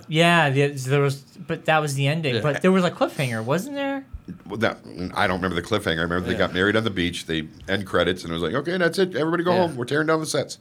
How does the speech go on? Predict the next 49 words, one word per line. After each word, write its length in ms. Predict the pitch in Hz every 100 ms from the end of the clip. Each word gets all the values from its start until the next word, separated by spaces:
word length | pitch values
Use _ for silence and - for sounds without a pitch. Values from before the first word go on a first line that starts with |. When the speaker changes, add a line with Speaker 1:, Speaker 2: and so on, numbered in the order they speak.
| -
Speaker 2:
Yeah. 180 | 113 98 - -
Speaker 1:
And 160 | 170 170
then 140 | 196
Speaker 3:
So 60 | 190
Speaker 1:
I 80 | 208
remember 360 | 214 226 226
the 120 | 214
original, 340 | 202 190 196 165 233
I 60 |
remember 320 | 180 202 196
the 80 | 180
Flash 420 | - 185 180 190
T 140 | - 185
V 100 | 156
show 160 | 135
around 220 | 156 143 143
the 60 |
same 240 | 135 147 135
time 500 | 139 165 156 139 131
when 260 | 135 135
Mark 220 | 135 135 135
Hamill 340 | 151 135 127
re-, 220 | 123 143 151
played 400 | - - 143 127
the 40 |
Trickster, 300 | 123 143 139
Speaker 2:
Trickster. 220 | 127 120
Speaker 1:
for 60 | -
the 40 | 202
first 120 | 185
time. 320 | 147 127 120
Speaker 2:
Yeah. 80 | 92
Speaker 3:
Yep. 160 | 107 - - - -
Speaker 1:
I 220 | 131 226
liked 340 | 277 160 247 180
it. 60 |
When, 140 | 156 170
as 100 | 175
a 60 |
kid, 340 | 139 - 185 226
I 120 | 170
remember 340 | 190 233 226
the 80 | 208
episode 340 | 202 202 - 185
where 120 | 170
he 140 | 151 170
got 160 | 165
the 60 | 135
flu. 460 | 139 135 143 196